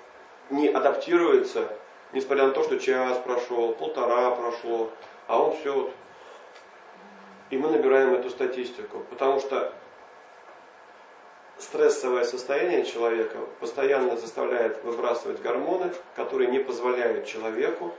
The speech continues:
расслабиться, адаптироваться. И, например, пере-, перейти там в тестостероновое или эстро-, эстрогенное состояние, а больше там адреналиновое, норадреналиновое, кортизоловое состояние. Ну, то есть гормоны вылетают все время.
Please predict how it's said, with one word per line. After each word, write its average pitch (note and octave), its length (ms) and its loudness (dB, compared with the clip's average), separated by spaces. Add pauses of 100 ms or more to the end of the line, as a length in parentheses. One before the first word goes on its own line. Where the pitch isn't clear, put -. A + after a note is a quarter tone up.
(240)
расслабиться, - 640 -12 (500)
адаптироваться. - 840 -10 (1600)
И, - 320 0 (340)
например, C3 460 0
пере-, C3+ 300 -2 (120)
перейти D3 560 -2 (1080)
там A#2+ 240 -2
в A2+ 300 0 (840)
тестостероновое C3 680 0
или A#2 80 0
эстро-, A#2 280 -2
эстрогенное C3 520 -2
состояние, A#2+ 480 -2
а A#2 80 -2
больше C3+ 440 -2 (120)
там A#2 160 -4
адреналиновое, C#3+ 680 0
норадреналиновое, B2 920 0
кортизоловое A2+ 680 -4
состояние. - 360 -8
Ну, F3 60 -4
то D#3 60 0
есть B2+ 100 -4
гормоны B2 280 0
вылетают - 480 -8
все - 120 -12
время. - 180 -8